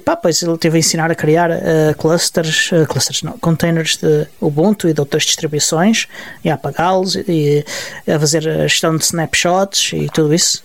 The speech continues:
E, hum, e dá-me a impressão que, que ele irá fazer mais vídeos sobre o Lex D,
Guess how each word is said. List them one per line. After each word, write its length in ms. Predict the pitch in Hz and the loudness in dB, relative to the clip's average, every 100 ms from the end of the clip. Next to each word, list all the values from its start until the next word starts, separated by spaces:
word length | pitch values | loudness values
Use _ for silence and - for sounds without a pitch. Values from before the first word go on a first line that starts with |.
| - | -6
E, 340 | 190 165 160 165 | 2 4 4 4
hum, 440 | 165 165 165 165 165 - - | 2 2 2 0 -4 -12 -6
e 80 | 214 | -2
dá-me 160 | 180 165 | -2 -2
a 20 | |
impressão 220 | - 180 | -2 -2
que, 320 | - 180 175 | -2 -2 0
que 120 | 165 165 | 2 4
ele 140 | 165 | 4
irá 180 | 160 156 | 4 0
fazer 280 | - 156 156 | -2 -2 -2
mais 360 | 156 147 - 170 | -2 -2 -2 -2
vídeos 340 | 156 156 - | -2 -2 0
sobre 240 | 165 151 | 0 0
o 20 | 143 | -4
Lex 260 | 147 - | -4 -4
D, 220 | 151 151 | -4 -6